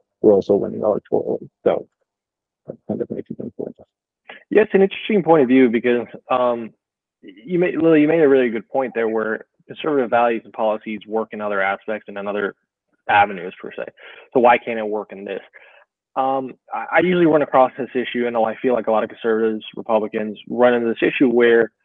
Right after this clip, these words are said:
Speaker 2: we come to an environmental group and the first thing they hit us with is, "You Republicans, you conservatives, you, eh, whatever ism on the right,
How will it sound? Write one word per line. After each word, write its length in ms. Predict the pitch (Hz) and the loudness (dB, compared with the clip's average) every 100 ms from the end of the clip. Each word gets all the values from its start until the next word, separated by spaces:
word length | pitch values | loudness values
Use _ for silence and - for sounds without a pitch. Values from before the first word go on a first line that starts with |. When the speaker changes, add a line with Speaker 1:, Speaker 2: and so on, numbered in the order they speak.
| _ _ _ _ _ - | _ _ _ _ _ 0
Speaker 2:
we 460 | 131 139 139 135 - - | 2 4 2 -2 -10 0
come 200 | 156 151 - | 0 0 2
to 560 | 143 135 127 123 120 - _ _ | 4 6 6 4 0 -4 _ _
an 80 | 135 | -8
environmental 500 | 123 123 127 131 123 | 0 0 0 0 -2
group 320 | 110 120 113 - _ - | -2 -4 -4 -8 _ -16
and 140 | 113 | -14
the 40 | 107 | -6
first 240 | 139 135 - | -2 -2 -4
thing 160 | 123 | -6
they 120 | 117 | -4
hit 160 | 107 113 | -4 -4
us 100 | 107 - | -4 -4
with 160 | 107 - | -4 -2
is, 260 | 107 104 104 _ _ _ _ _ _ _ _ _ _ _ - | 0 -2 -6 _ _ _ _ _ _ _ _ _ _ _ -8
"You 200 | 117 117 | -4 -4
Republicans, 640 | 110 127 117 123 113 110 - _ | 2 2 2 -4 -6 -8 -14 _
you 140 | 101 104 | -18 -18
conservatives, 800 | 107 131 123 117 113 113 110 104 - | -8 -2 2 2 2 2 2 -6 -12
you, 240 | 107 104 - | -8 -8 -2
eh, 140 | 113 | -2
whatever 360 | 110 110 117 113 | 0 0 0 -2
ism 400 | 104 117 117 117 | -4 -6 -6 -4
on 120 | 113 | -2
the 80 | 110 | 0
right, 360 | 120 120 107 | 4 4 2